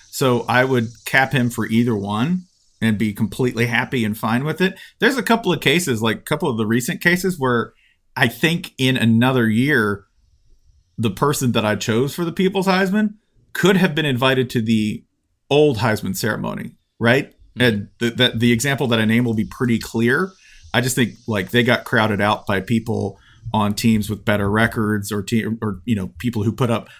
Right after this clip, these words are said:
Speaker 1: more numbers against, like, lax competition. You'll see, but, like, I think it is, it has to be categorically possible because I don't want the Heisman to determine who gets it.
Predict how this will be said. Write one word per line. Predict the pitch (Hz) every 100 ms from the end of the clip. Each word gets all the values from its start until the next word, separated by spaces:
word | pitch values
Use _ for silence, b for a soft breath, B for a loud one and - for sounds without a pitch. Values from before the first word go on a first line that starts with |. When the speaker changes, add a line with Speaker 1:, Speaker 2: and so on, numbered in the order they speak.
| B
Speaker 1:
more | 117 120 113
numbers | 113 113 113 107 104
against, | 98 101 95 -
like, | 104 95 -
lax | 104 104 -
competition. | 113 104 98 113 104 113 110
You'll | 165
see, | 180 175 120
but, | 98 117
like, | 120 113 b b _
I | 147
think | 135 196 190
it | 170
is, | 147 131 -
it |
has | 123 175 180
to | 180
be | 175
categorically | 175 156 151 147 139
possible | 117 127 135 - 180
because | 147 127 120 -
I | 107
don't | 113 117
want | 113 113
the | 107
Heisman | 120 113 131 120
to | 104
determine | 104 - 110 123 135
who | 175
gets | 196 196 -
it. | 214